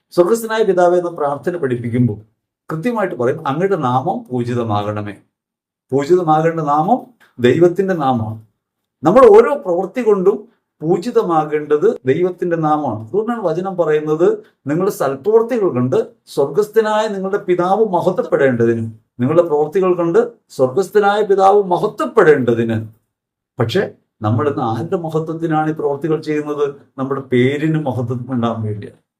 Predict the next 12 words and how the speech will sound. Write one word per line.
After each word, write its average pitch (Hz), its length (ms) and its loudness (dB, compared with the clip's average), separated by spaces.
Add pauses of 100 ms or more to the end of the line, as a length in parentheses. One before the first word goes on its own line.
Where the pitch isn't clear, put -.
(160)
നമ്മുടെ 135 180 -2
പേരിന് 156 400 4
മഹത്വം 143 400 -2
കിട്ടാൻ 127 300 0
വേണ്ടിയാണ്, 110 360 -4 (400)
പേരിന്റെ 208 400 6
പെരുമയ്ക്ക് 156 480 -4
വേണ്ടിയാണ്. 113 480 -2 (800)
സൽപ്പേര് 170 680 4
തേടുകയും 170 560 4
ദുഷ്പേരിൽ 170 580 2
വീഴുകയും 175 680 2